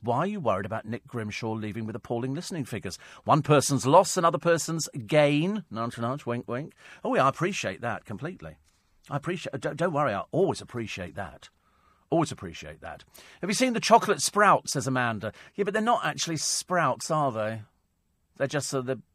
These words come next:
round chocolate things. It's not the same. And also because I'm not a chocolate boy. I am not a chocolate boy. You would think I would be. I'm not. I'm not really. I'm, I'm, I'm more savoury.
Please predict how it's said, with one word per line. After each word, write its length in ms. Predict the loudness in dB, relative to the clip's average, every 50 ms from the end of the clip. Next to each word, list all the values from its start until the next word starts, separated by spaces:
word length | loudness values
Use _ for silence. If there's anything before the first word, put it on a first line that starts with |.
| _ _ -12
round 460 | -4 0 2 2 4 2 2 0 -4
chocolate 460 | -2 -2 -2 -2 -2 -6 -10 -10 -8
things. 380 | -8 -8 -8 -8 -8 -10 -12 -14
It's 120 | -8 -6
not 140 | -6 -6 -4
the 60 | -6
same. 220 | -2 0 -2 -2 -2 -6 -16 -12 -6
And 100 | -2 -2
also 220 | 0 2 0 0
because 300 | -2 -2 -4 -2 0 2
I'm 200 | 2 2 2 4
not 200 | 4 4 2 2 -2
a 60 | -6
chocolate 420 | -4 -4 -4 -4 -2 -4 -4 0
boy. 340 | 2 2 4 4 2 0 -4 -10 _ _ -20 -20 -20 _ _ _ -20 -8 -4
I 160 | -2 0 0
am 260 | 0 0 -2 -2 -2
not 220 | -4 -4 -6 -8 -12 _ -10
a 160 | -8 -8 -8
chocolate 460 | -10 -8 -6 -6 -6 -6 -10 -12 -10 -8
boy. 320 | -6 -4 -2 -2 -4 -6 -10 -16 -20 -20 -20 -12 -4
You 80 | -2 -2
would 100 | 0 2
think 200 | 2 0 4 8
I 120 | 8 8
would 260 | 8 6 4 4 2
be. 160 | -2 -4 -2 0
I'm 240 | 0 0 0 2
not. 460 | 2 2 2 0 -4 -8 -10 -10 -10 -12 -16 -20 _ _ _ _ _ _ _ _
I'm 160 | -4 -2 0
not 200 | 0 0 0 0
really. 340 | 0 2 2 0 0 -2 -4
I'm, 240 | -4 -4 -6 -6 -4 -2
I'm, 280 | -2 0 -2 -2 -6 -6
I'm 160 | -6 -4 -4 -2
more 200 | -4 -4 -4 -4
savoury. 680 | -4 -4 -2 -2 -2 -4 -4 -8 -10 -12 -14 -14 -18